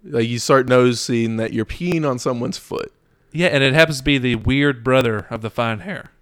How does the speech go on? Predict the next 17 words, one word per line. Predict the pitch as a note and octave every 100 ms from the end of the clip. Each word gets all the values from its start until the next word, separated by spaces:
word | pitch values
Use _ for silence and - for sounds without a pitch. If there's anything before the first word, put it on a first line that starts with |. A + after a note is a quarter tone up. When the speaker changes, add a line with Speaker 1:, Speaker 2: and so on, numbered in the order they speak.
| _ _ -
Speaker 1:
And | A#2 A2+
we | C#3+
discover | D#3 - D#3+ E3 E3 C#3+ - - _ _ _ _
they | G#2 D3 F#3
are | G#3 A#3
a | A3
lot | A3+ G3
worse | F#3+ F#3+ - - - _ _
Speaker 2:
Yeah, | - D#3+ C3
Speaker 1:
than, | C3+ C3
uh, | B2+
Speaker 2:
they're | B2
Speaker 1:
what | C3+ C#3+
we | C#3
thought. | D3 - - - -
Speaker 2:
creepy | F#3 G#3 F#3+
dudes. | E3 D3+ A2 - -